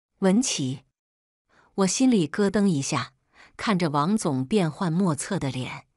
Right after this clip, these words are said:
我突然反应过来了什么。没有犹豫，我赶紧去了副驾驶。打开车门，衣衫不整的文琪正瑟瑟发抖地蜷缩在位置上。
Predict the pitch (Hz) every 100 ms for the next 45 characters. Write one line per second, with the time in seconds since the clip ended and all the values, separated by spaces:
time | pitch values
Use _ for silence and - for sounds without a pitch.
0 | _ - - - 170 - 214 185 214 175
1 | 117 139 180 180 147 120 143 - 120 -
2 | 127 _ _ _ _ _ _ _ 185 233
3 | 202 139 135 151 196 147 - _ _ _
4 | - 175 160 170 214 190 131 - 160 139
5 | - 185 139 156 123 - - - _ _
6 | _ _ _ _ _ - 170 - 202 190
7 | 233 220 170 123 143 - _ - _ 254
8 | 262 277 277 277 240 175 131 135 135 139
9 | 214 - 143 151 - - - - 185 165
10 | - 226 - 151 - 220 220 143 120 127
11 | - 151 135 170 - 196 185 123 185 151
12 | - 117 117 -